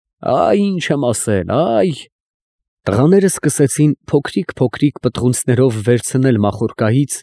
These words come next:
ու դեսից դենից ճարած թղթի պատառիկներով փաթաթել։ Գործի դրվեց Բագրատ դայու ինքնաշեն պապենական չախմախ հրահանը։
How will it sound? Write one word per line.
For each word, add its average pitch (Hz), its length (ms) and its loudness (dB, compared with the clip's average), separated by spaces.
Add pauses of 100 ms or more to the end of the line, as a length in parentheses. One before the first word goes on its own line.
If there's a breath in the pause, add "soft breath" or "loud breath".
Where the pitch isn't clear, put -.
(340)
ու - 140 0
դեսից 143 480 2
դենից 127 400 2
ճարած 117 440 0
թղթի - 380 -4
պատառիկներով 107 840 -2
փաթաթել։ 92 580 -6 (880)
Գործի 117 460 0
դրվեց 127 400 2
Բագրատ 113 500 0
դայու 113 360 2 (260)
ինքնաշեն 127 680 0 (340)
պապենական 143 600 2
չախմախ 110 560 -2
հրահանը։ 104 560 -2